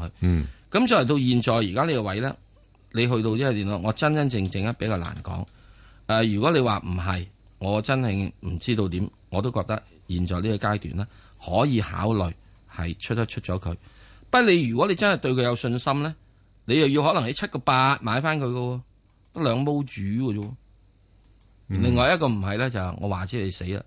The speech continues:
Speaker 2: 嗯。
Speaker 1: 沽咗之後就冇眼睇。
Speaker 2: 係。
Speaker 1: 唔，將呢隻嘢 forget about it。
Speaker 2: 哦。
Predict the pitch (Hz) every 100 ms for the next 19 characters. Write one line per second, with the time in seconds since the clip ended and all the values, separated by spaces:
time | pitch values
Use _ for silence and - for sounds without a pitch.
0 | - - 92 104 120 113 120 98 90 87
1 | 87 90 90 87 85 - - - 78 71
2 | 69 - 107 110 113 - - 196 208 214
3 | 165 123 - 113 - 175 180 - 98 -
4 | 120 107 90 - _ - 76